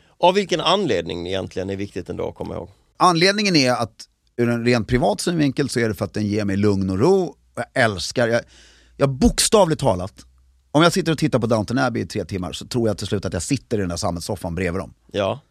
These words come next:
Speaker 2: Alltså förstår jag, så det är därför den är så välskriven också.
Speaker 1: Men för du har varit inne om den, på den tidsepoken hundra gånger förut också,
Speaker 2: Mm.
Speaker 1: att det här är ju ett skifte. Industrialism, det är de här gamla godsherrarna, gamla
Speaker 2: Första
Speaker 1: pengar
Speaker 2: världskriget
Speaker 1: som finns,
Speaker 2: är helt
Speaker 1: första världskriget. Det är skiftet från frack till smoking.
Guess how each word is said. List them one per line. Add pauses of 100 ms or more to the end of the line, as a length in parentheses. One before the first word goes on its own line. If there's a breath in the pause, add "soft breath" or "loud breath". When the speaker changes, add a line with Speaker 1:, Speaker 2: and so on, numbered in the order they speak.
(140)
Speaker 2:
Alltså
förstår
jag,
så
det
är
därför
den
är
så
välskriven
också.
Speaker 1:
Men
för
du
har
varit
inne
om
den, (160)
på
den
tidsepoken
hundra
gånger
förut
också,
Speaker 2:
Mm.
Speaker 1:
att
det
här
är
ju
ett
skifte.
Industrialism,
det
är
de
här
gamla
godsherrarna,
gamla
Speaker 2:
Första
Speaker 1:
pengar
Speaker 2:
världskriget
Speaker 1:
som
finns,
Speaker 2:
är
helt
Speaker 1:
första
världskriget. (440 soft breath)
Det
är (160)
skiftet
från
frack
till
smoking.